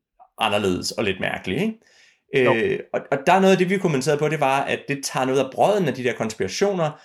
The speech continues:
Speaker 1: fordi konspirationerne ikke gør op med noget, vi genkender. Er, er du, er du, er du enig i den analyse, eller er det også sådan noget af det, du...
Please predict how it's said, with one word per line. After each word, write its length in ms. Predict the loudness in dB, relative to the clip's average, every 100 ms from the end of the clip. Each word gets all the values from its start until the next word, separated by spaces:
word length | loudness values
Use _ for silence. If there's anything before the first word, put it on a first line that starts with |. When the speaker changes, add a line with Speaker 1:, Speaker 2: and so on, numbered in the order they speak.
| _ _
Speaker 1:
fordi 200 | -6 -4
konspirationerne 680 | -2 -2 -2 -2 -2 -2 -2
ikke 180 | -4 -6 -4
gør 140 | 0
op 320 | 2 2 0 -4 _
med 360 | -4 0 0 -2 -6
noget, 180 | 0 0
vi 60 | 0
genkender. 480 | -2 -2 -2 -4 -6 -18 _ _ _ _ _ _ _
Er, 100 | -6 -2
er 80 | -2
du, 200 | 0 -2
er 80 | -2
du, 240 | 0 2
er 200 | 2 0
du 80 | 0
enig 340 | 2 4 4 2
i 40 |
den 160 | 0 -2 -6 -16 _ _ -6
analyse, 480 | -2 -2 -2 -2 -2
eller 100 | -2
er 20 |
det 120 | 0
også 180 | 0 0
sådan 80 | -2
noget 160 | -2 -2
af 60 |
det, 0 |
du... 260 | -2 -4